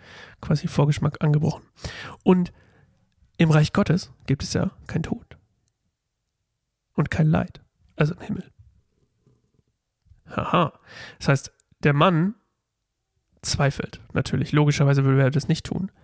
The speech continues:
Und die Leute lachen ihn ja auch aus, als er, als er dann sagt, nee, die schläft nur. Also temporär. Schlaf ist ja temporär. Und dann, ähm, weckt er sie einfach wieder auf.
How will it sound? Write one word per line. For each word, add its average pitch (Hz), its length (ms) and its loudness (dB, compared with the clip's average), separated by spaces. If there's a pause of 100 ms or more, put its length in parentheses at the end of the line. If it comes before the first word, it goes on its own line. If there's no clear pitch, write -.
(500)
Und 147 220 2
die 139 60 4
Leute 151 260 4
lachen 151 260 2
ihn 147 80 4
ja 135 100 4
auch 151 80 4
aus, 156 160 2
als 151 160 -2
er, - 200 -2
als - 260 -2
er 139 60 0
dann 135 160 0
sagt, 135 280 0
nee, 147 200 4
die 147 80 0
schläft - 340 -2
nur. - 180 -6 (520)
Also 151 180 -2
temporär. 139 680 0
Schlaf - 240 0
ist 143 100 -2
ja 143 80 2
temporär. 165 480 -2 (640)
Und 151 220 2
dann, 143 240 4
ähm, 147 400 2 (480)
weckt - 180 0
er 156 60 2
sie 147 100 4
einfach 147 180 2
wieder 143 220 2
auf. - 220 -6